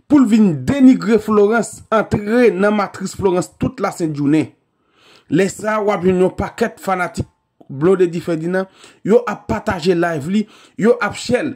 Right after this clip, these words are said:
Men si w wè l p ap di Florans betiz,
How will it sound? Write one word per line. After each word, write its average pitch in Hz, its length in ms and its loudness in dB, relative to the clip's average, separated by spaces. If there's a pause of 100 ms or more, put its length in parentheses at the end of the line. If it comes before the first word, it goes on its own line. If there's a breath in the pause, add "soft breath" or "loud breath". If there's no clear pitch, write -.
(440 soft breath)
Men 240 380 6
si - 240 -2
w 311 100 2
wè 254 80 2
l 196 80 -8
p 262 80 0
ap 180 140 -8 (100)
di 170 140 -4 (340)
Florans 185 440 2
betiz, 170 580 0